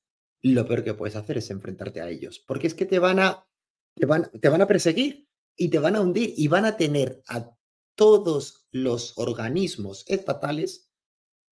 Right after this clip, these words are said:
al lado de ellos. Nadie, nadie, nadie te va a ayudar. Entonces, si, por ejemplo, Rodolfo Sancho, no, ya, ya no el equipo, o sea, ya no Rodolfo Sancho, sino su equipo de abogados, tiene algo clave para demostrar su inocencia o para dar un vuelco,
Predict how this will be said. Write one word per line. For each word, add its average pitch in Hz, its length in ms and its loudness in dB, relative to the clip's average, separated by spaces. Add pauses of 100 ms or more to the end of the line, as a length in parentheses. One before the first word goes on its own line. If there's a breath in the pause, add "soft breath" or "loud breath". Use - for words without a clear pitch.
(260)
al 156 180 0
lado 175 240 4
de 180 160 4
ellos. 196 480 -4 (120)
Nadie, 220 600 0
nadie, 180 500 -4
nadie 156 540 -2 (420)
te 131 160 6
va 123 140 0
a 143 60 2
ayudar. 165 480 4 (440)
Entonces, 160 680 2 (720)
si, 160 200 2
por 151 200 0
ejemplo, 143 420 0
Rodolfo 143 480 -2
Sancho, 143 380 -6
no, 139 120 -2
ya, 135 180 -4 (200)
ya 135 160 -2
no 180 80 2
el 156 60 2
equipo, 131 240 0
o 107 180 0
sea, 117 140 -10
ya 123 100 -4
no 143 120 -2
Rodolfo 127 260 -2
Sancho, 107 240 -6
sino 110 200 -8
su 110 140 -6
equipo 151 280 -4
de 151 80 0
abogados, 127 520 -6 (500)
tiene 180 320 4
algo 170 360 6
clave 151 440 6
para 113 220 -2
demostrar 113 540 -4
su 143 100 -6
inocencia 123 520 -2
o 101 80 -12
para 107 160 -4
dar 147 140 2
un 143 160 4
vuelco, 143 480 -2